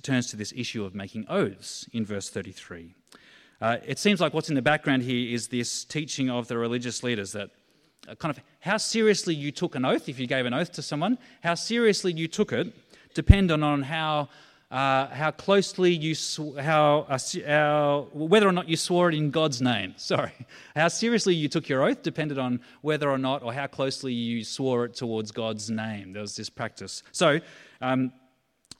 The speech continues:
you might swear, "Oh, look, I swear by heaven, I'll do this, right? I'll get it to you tomorrow. I swear it by heaven." Um, but because you didn't use God's name, you're, y-, y-, you're not really bound to it. <laughs>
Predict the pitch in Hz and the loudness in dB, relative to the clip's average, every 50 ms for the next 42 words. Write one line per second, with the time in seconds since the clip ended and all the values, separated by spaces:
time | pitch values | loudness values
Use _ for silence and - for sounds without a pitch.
0 | - 156 135 143 147 151 156 160 135 - - - 131 127 127 135 - 123 110 101 | -14 -8 -2 0 2 2 2 2 0 -2 -6 -4 -2 -2 -2 -2 -4 -4 -4 -4
1 | 123 127 123 123 113 - - - - 175 190 185 180 143 147 131 117 151 147 123 | -6 -6 -8 -10 -12 -10 -10 -8 -4 0 0 2 2 2 0 -2 0 -2 -2 -2
2 | 113 95 82 - _ _ - - - - _ _ - 120 131 120 143 143 120 101 | -4 -6 -10 -14 _ _ -20 -20 -20 -20 _ _ -4 -2 0 2 2 2 2 0
3 | 85 - - - - - - - 113 113 123 139 120 113 139 165 170 - - 151 | -4 -6 -6 -6 -8 -10 -12 -10 -4 -2 -2 -2 -2 -2 -2 -2 -2 -2 -4 -4
4 | 131 127 123 123 107 95 87 82 - - - - - 160 175 165 156 156 160 - | -4 -2 -2 -4 -4 -6 -8 -14 -16 -12 -10 -8 -6 -4 -2 -2 -2 -2 -2 -4
5 | 143 131 131 127 117 107 90 - - _ _ _ _ _ _ _ _ _ _ _ | -4 -2 -2 -2 -4 -6 -10 -16 -18 _ _ _ _ _ _ _ _ _ _ _
6 | _ _ - - 104 110 110 110 107 104 104 104 110 110 - - 123 120 120 123 | _ _ -14 -10 -6 -4 -4 -4 -4 -4 -6 -6 -8 -10 -6 -2 -2 -2 -2 -2
7 | 120 131 - - 226 254 165 147 139 131 170 156 156 151 - - 143 127 127 123 | -4 -8 -4 -2 -2 -2 -2 -2 -2 -2 -2 -2 -2 -4 -8 -12 -10 -6 -4 -4
8 | 117 110 - - 135 123 127 113 113 120 117 123 135 151 147 120 104 101 101 104 | -4 -4 -6 -6 -4 -4 -4 -2 0 0 2 2 2 0 0 -2 -4 -4 -6 -4
9 | 147 214 - - _ _ _ _ _ _ _ _ _ _ _ _ _ _ _ _ | -4 -6 -6 -8 _ _ _ _ _ _ _ _ _ _ _ _ _ _ _ _
10 | _ - 110 113 117 123 - _ _ - 151 151 139 165 170 156 139 151 156 147 | _ -8 -6 -4 -4 -6 -8 _ _ -16 -14 -14 -12 -12 -14 -14 -10 -8 -6 -4
11 | 160 180 202 233 - 147 143 139 147 147 147 147 139 135 117 104 110 110 110 107 | -2 -2 -2 -2 -4 -8 -8 -6 -4 -2 -2 0 0 -2 -2 -4 -6 -8 -8 -8
12 | 104 - - - - - - - 120 - - - - 131 | -8 -10 -12 -16 -18 -20 -20 -20 -20 -20 -16 -10 -10 -10